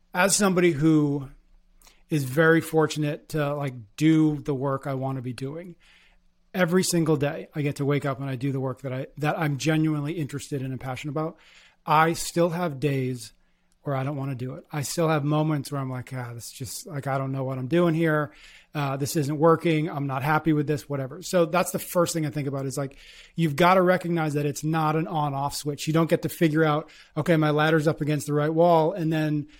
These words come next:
I never take a step backwards. I'm always going forwards. 'Cause at least in my experience, as somebody, again, who's, who's very <laughs> fortunate to get to do this, man, like, there are still moments where it's like, "This isn't working and I don't know what I'm doing and I gotta go take a long walk." Um, and then, so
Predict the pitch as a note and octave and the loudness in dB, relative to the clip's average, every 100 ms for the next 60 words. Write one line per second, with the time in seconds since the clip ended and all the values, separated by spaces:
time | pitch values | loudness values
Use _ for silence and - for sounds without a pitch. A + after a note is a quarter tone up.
0 | - - D#3 D#3+ D3+ - D3+ D#3+ - D3 | -16 -4 0 2 0 0 0 0 0 -2
1 | - _ E3+ D3+ D3+ D3 C#3 D3 D#3+ D#3+ | -2 _ 2 2 2 0 0 2 2 2
2 | D#3 - D3+ D3 - D3+ C#3+ C#3 - D#3+ | 2 -2 -4 -6 -6 -6 -6 -8 -6 -2
3 | G3 F#3+ G3+ F3+ D#3+ - C#3+ C#3 B2+ - | 0 0 2 0 0 0 -2 -2 -6 -10
4 | _ _ _ _ _ _ - D#3 - F3+ | _ _ _ _ _ _ 0 2 4 6
5 | E3 D#3 D3+ D#3+ C#3 D3 C#3 D3+ G3 D3+ | 6 6 6 4 4 0 -2 -4 -4 -4
6 | B2+ D#3 D3+ D#3 D#3 D#3+ D3 D#3 B2 E3+ | 2 4 4 2 2 2 2 0 2 2
7 | G3+ - D3+ F#3 G3 D3 C3+ C3+ - - | 2 -2 0 2 2 2 -4 -6 -8 -10
8 | - - - - - D3+ C#3+ C#3+ - - | -12 -18 -20 -18 -4 -2 0 -2 -6 -8
9 | C#3 D#3+ D#3 - E3 D3+ D3+ D3 C3+ D3+ | 0 2 2 2 2 2 2 0 -4 -6
10 | C3+ C3+ B2+ C3 D3+ B2+ D3 C3 - B2+ | -8 -8 -8 -6 -6 -6 -6 -8 -8 -8
11 | B2+ B2+ D3+ C3 C3 B2 C3 B2+ B2+ C3 | -6 -6 -6 -6 -6 -6 -6 -6 -8 -8
12 | C3 C3 B2 C3+ C#3 B2+ C3 C#3+ E3 - | -8 -8 -8 -10 -10 -10 -10 -10 -12 -14
13 | - _ - _ - - - F3+ E3+ B3 | -20 _ -20 _ -20 -20 -2 2 2 4
14 | F#3 F#3+ F#3 F3 F#3 F3 | 4 4 4 4 6 6